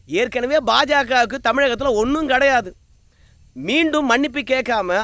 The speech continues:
ஆணவ போக்குடன் நிர்மலா சீதாராமன் இருந்தாங்கன்னா, தமிழகத்துல இருக்கிறதும் போயிடும். அதற்கான விலையை அவங்க தந்தே ஆக வேண்டும் அப்படின்னு ஆவேசப்பட்டு, நிர்மலா சீதாராமன் அவர்களுக்கு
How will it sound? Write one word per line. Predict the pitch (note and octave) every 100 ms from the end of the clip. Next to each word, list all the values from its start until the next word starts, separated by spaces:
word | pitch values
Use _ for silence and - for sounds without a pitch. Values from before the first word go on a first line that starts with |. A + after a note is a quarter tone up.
| -
ஆணவ | A#3 D4 D4
போக்குடன் | - C4+ C4+ C#4
நிர்மலா | A#3+ C4+ C4+
சீதாராமன் | B3 A#3+ A#3+ A3
இருந்தாங்கன்னா, | A3 A#3 A3+ B3+ C#4 F#3 - - -
தமிழகத்துல | G#3+ C#4+ C4+ G3 A#3+ C4
இருக்கிறதும் | A3+ D4 D4+ C#4+ C#4+
போயிடும். | C4+ C#4 A3+ - - - - -
அதற்கான | F#3 A#3 A#3 A#3 A3
விலையை | A#3+ D#4 D4+
அவங்க | C4 G#3+ G#3 -
தந்தே | G#3 C4 C4+ D#4+
ஆக | B3+ C4+ D#4 D#4
வேண்டும் | D#4 D4 C4 - _
அப்படின்னு | E3+ D3+ F3 C#4 G#3+ - - -
ஆவேசப்பட்டு, | - A#3 C#4 C4 A#3 G3+ F#3 - D4+ A#3 - - -
நிர்மலா | E3 C#4 D#4
சீதாராமன் | D4+ C#4+ C4+ C#4 C4
அவர்களுக்கு | A#3+ A3 - G#3+